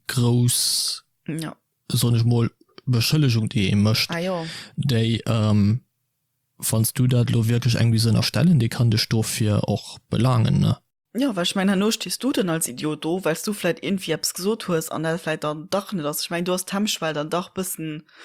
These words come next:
Speaker 2: für den Arm aus seinem Bereich wahrscheinlich doch relativ große Unschuldigungen zu machen.
Speaker 1: Ja.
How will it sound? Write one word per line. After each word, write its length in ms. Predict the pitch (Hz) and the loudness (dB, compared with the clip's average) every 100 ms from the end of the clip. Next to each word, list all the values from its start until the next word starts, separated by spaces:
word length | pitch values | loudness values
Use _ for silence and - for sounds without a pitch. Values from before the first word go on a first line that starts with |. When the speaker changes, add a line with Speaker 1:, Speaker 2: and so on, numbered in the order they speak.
| - - - | -20 -16 -4
Speaker 2:
für 80 | 196 | -2
den 80 | |
Arm 160 | 185 233 | 0 0
aus 140 | 196 | 0
seinem 180 | 190 180 | 0 -2
Bereich 420 | 170 - 190 196 | -4 -4 -2 -2
wahrscheinlich 360 | - - 156 160 | -4 -4 -4 -4
doch 240 | 170 175 | -6 -6
relativ 440 | 190 160 156 156 - | -6 -6 -8 -14 -16
große 440 | - 170 180 - | -8 -6 -4 -4
Unschuldigungen 720 | 156 - 180 - 156 151 147 | -6 -4 -4 -4 -8 -8 -10
zu 140 | 147 143 | -10 -12
machen. 280 | 143 143 160 _ _ _ _ | -10 -10 -14 _ _ _ _
Speaker 1:
Ja. 360 | - - 82 | -4 -2 0